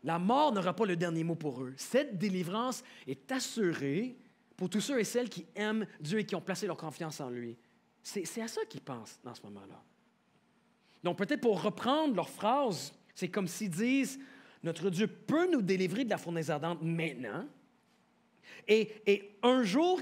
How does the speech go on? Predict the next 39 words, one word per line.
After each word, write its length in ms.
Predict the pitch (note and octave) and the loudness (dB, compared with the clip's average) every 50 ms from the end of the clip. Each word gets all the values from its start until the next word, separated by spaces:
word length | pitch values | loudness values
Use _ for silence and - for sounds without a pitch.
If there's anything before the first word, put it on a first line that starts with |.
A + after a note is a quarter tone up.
| - | 0
il 140 | - A3+ A3 | 2 2 4
nous 120 | A3 A3 | 4 4
délivrera 600 | F3+ D3+ A#3+ A#3+ A#3+ B3+ B3+ F#3+ A#3 A3+ B3+ D#4+ | 4 2 2 4 6 4 4 4 2 2 2 2
de 80 | D#4 C4+ | 2 2
ton 180 | - - B3+ A#3 | 2 2 0 0
pouvoir, 720 | - - G#3 G3+ D#3+ D#3+ F#3 F3+ F#3+ A#3 G#3+ E4+ - - | 0 -2 -2 -2 0 2 2 2 2 2 0 -2 -4 -8
peut-être 300 | - D#3+ - F3+ D#3+ D#3+ | -6 -4 -2 -2 -2 0
maintenant 220 | E3+ D#3+ A3 B3 | 0 0 2 2
ou 60 | A3 | 2
à 40 | E3+ | 0
la 60 | D#3 | 0
fin 180 | - - E3+ D#3+ | -2 -4 -4 -4
des 120 | D3+ C#3 | -4 -4
temps, 240 | - C3 C3 G3+ C4+ - - _ _ _ _ _ _ _ _ _ _ _ _ _ _ _ _ _ _ _ _ _ _ | -6 -6 -8 -8 -10 -12 -18 _ _ _ _ _ _ _ _ _ _ _ _ _ _ _ _ _ _ _ _ _ _
mais 140 | - E3 F3+ | -4 -2 -2
même 360 | F#3 F#3+ G#3 B3+ D#4 F4 D#4 | 0 0 0 0 0 0 0
si 160 | - - - A3 | -2 -2 -2 -2
on 60 | F#3 | 0
doit 160 | F3 F#3 F3+ | 0 -2 -2
passer 280 | F3+ F3+ E3 - B3+ B3+ | -2 -4 -4 -4 -4 -4
par 140 | - F3 | -2 -2
la 80 | D#3 D3+ | -4 -4
fournaise 340 | - - E3+ F3+ G3 F3 D#3+ | -4 -4 -4 -4 -2 -2 -2
et 20 | |
mourir 320 | D#3+ E3 E3 D3 D#3 F3 E3 | -2 -2 -2 -2 -4 -4 -4
maintenant, 380 | D3+ C#3+ C3 A#2+ A#2+ B2+ A2+ G#2 - - - - _ | -4 -4 -4 -6 -8 -10 -10 -12 -16 -20 -20 -20 _
on 80 | - A2+ | -12 -8
va 120 | B2 C3 | -8 -6
quand 180 | - - E3 D3+ | -6 -4 -4 -4
même 120 | D3+ D3 | -2 -4
lui 80 | C#3 B2 | -4 -6
faire 180 | - - A#2 | -8 -10 -12
confiance. » 640 | - - G#2+ - - A2+ G2+ - - - - - - _ _ _ _ _ _ _ _ _ _ _ _ _ _ _ _ _ _ | -12 -14 -16 -16 -16 -18 -18 -18 -20 -20 -20 -20 -20 _ _ _ _ _ _ _ _ _ _ _ _ _ _ _ _ _ _
Ça, 120 | - - C#4 | -14 -10 -6
c'est 60 | C#4+ | -4
un 60 | G3 | -4
peu 120 | D#3 E3 D#3+ | -4 -4 -6
leur 140 | D3 B2 - | -6 -6 -8
prière. 560 | - - A#2+ A2+ G#2 G2 - - - - | -10 -12 -12 -12 -12 -14 -16 -18 -20 -20